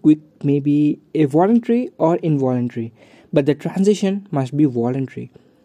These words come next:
We must choose to take the steps and go through the process of turning our fear and anxiety to renewal and growth.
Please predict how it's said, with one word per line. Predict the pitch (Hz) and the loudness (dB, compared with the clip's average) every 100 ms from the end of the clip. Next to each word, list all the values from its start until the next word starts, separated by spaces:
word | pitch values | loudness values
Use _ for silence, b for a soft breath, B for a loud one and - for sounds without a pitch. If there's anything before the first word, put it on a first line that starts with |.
| b - | b -8
We | 156 180 185 | 2 4 4
must | 175 151 151 196 - | 2 0 0 0 -2
choose | - 175 156 | 0 2 2
to | - | -2
take | 143 147 139 131 | 2 2 2 -2
the | |
steps | 127 - 127 135 - - | -8 -4 -4 -4 -10 -8
and | 143 139 | -4 -2
go | 139 156 | 0 -2
through | 156 135 | -2 -6
the | 123 | -6
process | - 139 139 131 | -6 -6 -8 -10
of | 120 | -10
turning | - 135 135 127 | -6 -4 -2 -4
our | 120 | -6
fear | - 139 123 120 - | -6 -4 -4 -6 -8
and | 139 | -4
anxiety | 127 120 117 127 - 120 120 b b b _ | 0 0 0 -4 -4 -8 -8 b b b _
to | 131 | 0
renewal | 110 131 165 170 139 127 - b b b | 2 2 2 0 -2 -4 -8 b b b
and | 127 120 | -4 -2
growth. | 123 107 | -2 -4